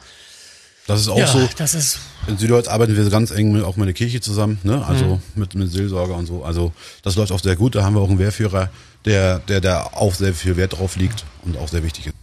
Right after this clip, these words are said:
Speaker 2: Apropos Hilfe, kommen wir noch mal ganz kurz auf eine andere Geschichte. Für die Wehrführer, die uns jetzt zuhören, aber auch für die Stell-, für die Leute aus dem Vorstand der Freiwilligen Feuerwehr, die jetzt wirklich nicht wissen,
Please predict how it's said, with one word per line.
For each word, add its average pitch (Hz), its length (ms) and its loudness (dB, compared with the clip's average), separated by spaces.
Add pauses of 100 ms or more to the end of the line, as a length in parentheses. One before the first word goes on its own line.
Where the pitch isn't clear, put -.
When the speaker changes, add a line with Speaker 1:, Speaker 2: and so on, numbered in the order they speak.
(100)
Speaker 2:
Apropos 185 400 0
Hilfe, 226 300 2
kommen 214 180 0
wir 214 80 2
noch 208 80 2
mal 196 160 0
ganz 196 220 -4
kurz 208 220 -4
auf 185 120 -4
eine 180 140 -4
andere 202 240 -2
Geschichte. 196 420 -4 (320)
Für - 180 -6
die 185 140 -4
Wehrführer, 175 500 -4
die 156 140 -4
uns 175 140 -2
jetzt - 280 -4
zuhören, 156 420 0
aber 160 200 -2
auch 175 100 -2
für 180 140 -4
die 165 100 -2
Stell-, 165 260 -2
für - 100 -4
die 165 140 2
Leute 160 500 -2
aus 156 80 -4
dem 175 100 0
Vorstand 147 480 -2
der 139 60 -2
Freiwilligen 143 360 -4
Feuerwehr, 139 360 -4 (560)
die 165 60 -2
jetzt 175 180 -2
wirklich 185 320 -2
nicht 143 260 -2
wissen, 190 380 0